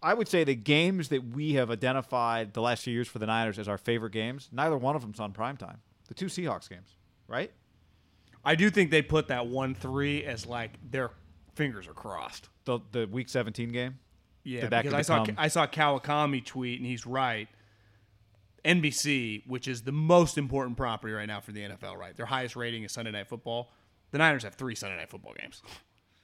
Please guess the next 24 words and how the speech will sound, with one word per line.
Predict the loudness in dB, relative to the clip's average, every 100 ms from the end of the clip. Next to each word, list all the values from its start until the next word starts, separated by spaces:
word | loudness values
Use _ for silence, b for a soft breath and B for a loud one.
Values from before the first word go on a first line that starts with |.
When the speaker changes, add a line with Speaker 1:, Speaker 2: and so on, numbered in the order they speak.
| _ _ _ _ _ _ -8
Speaker 2:
The, | -6 -4
the | 2 4
N | 4
F | 4
L | 2 6
Speaker 1:
Philly, | 6 6
the | 4
Speaker 2:
realized | 2 2
Speaker 1:
Rams, | 0 -2
and |
the | -6
Cowboys. | -6 -6 -8 -18 -20 -20 _ _ -8
Speaker 2:
that | -2
they | 0 2
are, | 2 2 0 0 -4 -6 -14 _ _ _ _ _ _ _ _ _ -4
they're | 4 6 6 2
a | -2
w-, | -4 -6
they're | 2 4 4
their | 2 0
West | -2 -2 -4
Coast | -6 -6
cash | -4 -4 -4
cow, | -2 0 0